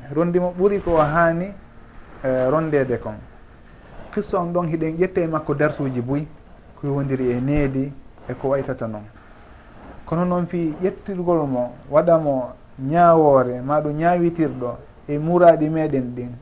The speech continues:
e ka diina meɗen, ɗum ɗon on gasirta noon. Fi hon ɗum, sabu sababuji buyi. No jeeya e majji,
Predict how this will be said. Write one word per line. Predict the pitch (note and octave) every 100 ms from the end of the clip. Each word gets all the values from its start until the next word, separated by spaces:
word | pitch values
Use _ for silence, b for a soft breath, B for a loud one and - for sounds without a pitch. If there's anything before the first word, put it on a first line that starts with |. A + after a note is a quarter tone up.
| - - - - - -
e | D3
ka | D3 D3+
diina | E3+ E3 D#3+
meɗen, | F3 E3+ C#3+ D3 - - C#3
ɗum | C#3
ɗon | C3+ B2
on | B2
gasirta | B2+ C3 B2 - A#2+
noon. | A2 G#2 - B B B B - -
Fi | G#3+
hon | F3 E3
ɗum, | D3+ F3 - -
sabu | D#3 D#3
sababuji | D#3 D3 C#3 C3 A#2+
buyi. | A2 A#2+ A#2+ - - - - - - - - D3
No | D3
jeeya | D#3+ F3+ F3+
e | E3+
majji, | F#3 F3 C3